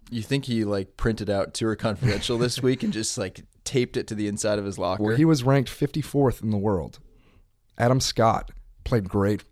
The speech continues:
Speaker 2: golf in the fall. He's now ranked thirteenth. Cam Smith is ranked thirty-first. So there's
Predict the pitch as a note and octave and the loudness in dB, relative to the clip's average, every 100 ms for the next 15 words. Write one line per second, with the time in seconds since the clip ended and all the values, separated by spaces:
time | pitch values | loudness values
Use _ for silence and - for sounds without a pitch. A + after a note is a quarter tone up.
0 | _ A2 F#2+ G2 F2 - F2+ F2 F2+ A#2 | _ 2 2 2 -4 -2 -2 -2 -2 2
1 | A#2+ A2 G#2 G2 G#2+ F#2+ A#2+ A#2+ - - | 4 4 4 2 0 2 2 0 -4 -18
2 | - A#2 G#2+ - A2+ - G2+ F#2+ F2+ - | -4 0 2 2 0 -2 -2 -2 -2 -4
3 | F#2 F2+ - - - - - D#2+ D2 - | -4 -4 -8 -12 -12 -12 -10 -8 -10 -12